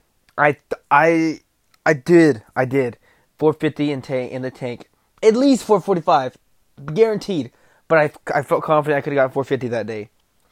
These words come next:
So I called it four thirty-five. Called it four thirty-five. And then I went to bench, and I fucked, I shit the bed on bench. I, I, uh,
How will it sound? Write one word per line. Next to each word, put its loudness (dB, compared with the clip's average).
So -10
I -6
called 4
it -4
four -2
thirty-five. -4
Called -8
it -8
four -12
thirty-five. -14
And -4
then -2
I -4
went -6
to -6
bench, -6
and -4
I -6
fucked, 0
I -4
shit -6
the -2
bed 2
on -2
bench. -10
I, -10
I, -4
uh, -2